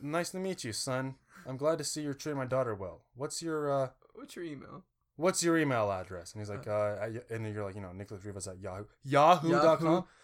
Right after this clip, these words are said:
Speaker 1: "I'm sorry, honey, you cannot keep seeing this
Speaker 2: You're,
Speaker 1: Nicholas kid if that's even
Speaker 2: you're
Speaker 1: your real name."
Speaker 2: kind, disgusting.
Speaker 1: <laughs> Get out of here. Hotmail too, okay?
Speaker 2: <laughs>
Speaker 1: It's like, "No, no, I, I have, um, I have an Outlook." Oh my
Speaker 2: Oh my
Speaker 1: gosh. <laughs>
Speaker 2: Leave.
Speaker 1: <laughs>
Speaker 2: Leave.
Speaker 1: We are a Gmail only account in this family.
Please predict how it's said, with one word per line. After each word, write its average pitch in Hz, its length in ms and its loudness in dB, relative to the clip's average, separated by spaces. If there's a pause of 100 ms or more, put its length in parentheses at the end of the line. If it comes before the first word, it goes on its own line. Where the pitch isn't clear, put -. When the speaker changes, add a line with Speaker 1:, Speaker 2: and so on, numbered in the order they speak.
(220)
Speaker 1:
"I'm 143 140 2
sorry, 131 260 6
honey, 113 140 0
you 131 100 -2
cannot 127 360 0
keep 131 200 -8
seeing 127 220 -2
this 139 180 -2
Speaker 2:
You're, 143 100 2
Speaker 1:
Nicholas 120 380 -2
kid 117 200 -2
if 110 80 -2
that's 131 180 4
even 147 60 2
Speaker 2:
you're 170 100 6
Speaker 1:
your 151 80 2
real 120 180 0
name." 110 120 2
Speaker 2:
kind, 143 400 4
disgusting. 135 1000 0 (120)
Speaker 1:
<laughs> - 120 -20
Get 127 160 4
out 123 140 6
of 107 60 -2
here. 98 240 -6
Hotmail 131 420 0
too, 104 320 -6
okay? 113 240 -4
Speaker 2:
<laughs> 262 60 -8 (320)
Speaker 1:
It's - 80 -14
like, 131 220 -8
"No, 180 180 -2
no, 175 100 -2
I, 170 220 -2
I 151 40 -8
have, 170 260 0
um, 151 240 2 (260)
I 147 40 -4
have 165 100 0
an 180 100 -4
Outlook." 151 380 4
Oh 151 180 10
my 113 320 2
Speaker 2:
Oh - 20 -4
my - 60 -6
Speaker 1:
gosh. 127 360 0 (380)
<laughs> - 360 -20
Speaker 2:
Leave. 135 500 -2 (340)
Speaker 1:
<laughs> - 360 -6
Speaker 2:
Leave. 151 320 6
Speaker 1:
We 156 120 12
are 143 140 12
a 131 60 8
Gmail 165 380 8
only 160 260 6
account 139 260 2
in 127 60 2
this 123 140 -2
family. 113 340 -2